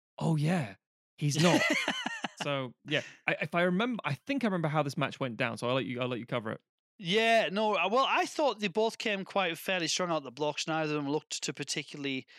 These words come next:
Speaker 2: again, like, have any kind of, um, um, overpowering strength. And I did think that Midori Fuji looked strong coming out of this,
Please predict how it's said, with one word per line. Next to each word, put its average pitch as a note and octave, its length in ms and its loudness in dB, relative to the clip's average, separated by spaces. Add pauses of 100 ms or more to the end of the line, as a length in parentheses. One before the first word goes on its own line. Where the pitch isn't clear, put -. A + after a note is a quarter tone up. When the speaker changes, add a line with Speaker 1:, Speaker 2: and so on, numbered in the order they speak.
(160)
Speaker 2:
again, D3+ 380 -2 (200)
like, B2+ 240 -8
have D3+ 260 -4
any C#3+ 220 -4
kind C#3 340 -4
of, B2+ 160 -6
um, B2+ 540 -4 (640)
um, B2 580 -4 (240)
overpowering D3 760 0
strength. E3+ 440 -4
And C3+ 120 -4
I C#3 60 -2
did F3+ 220 -6
think D#3 420 -6 (220)
that - 80 -12
Midori D3+ 320 0
Fuji C#3+ 300 -2
looked F3+ 360 -2
strong A#3 540 0
coming F3 240 -4
out C3+ 200 0
of A#2+ 80 -6
this, A2+ 240 -6